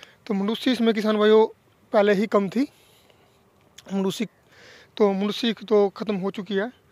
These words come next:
ये शंकोर सिर्फ, इसके ऊपर मैं स्पेशल वीडियो बनाऊंगा, किस चीज़ को ख़त्म करता है किसान भाइयों। यह बथुए का तो कंट्रोल कर लेता है,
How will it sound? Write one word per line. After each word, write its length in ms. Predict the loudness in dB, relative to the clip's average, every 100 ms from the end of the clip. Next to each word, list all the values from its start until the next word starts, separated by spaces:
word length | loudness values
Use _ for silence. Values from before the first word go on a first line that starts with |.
| _ _ _ _ -18
ये 120 | -12 -8
शंकोर 420 | -6 -4 0 0
सिर्फ, 280 | 2 2 4 4 4 _ _ _ _ _ -10
इसके 200 | -2 0
ऊपर 200 | 2 2
मैं 140 | 2
स्पेशल 360 | 0 -2 2 2
वीडियो 200 | 4 2
बनाऊंगा, 340 | 2 0 2 0
किस 180 | -2
चीज़ 180 | -4 -4
को 100 | -2
ख़त्म 220 | -2 -2
करता 220 | -4 -2 -4
है 60 |
किसान 240 | -2 -6 -4
भाइयों। 200 | -4 -6 -8 _ _ _ -20 -20 _ _ _ _ 0
यह 200 | 2 2
बथुए 320 | 0 2 2
का 80 | 2
तो 100 | 2
कंट्रोल 300 | 2 2 0
कर 100 | 0
लेता 280 | -2 0 0
है, 220 | 0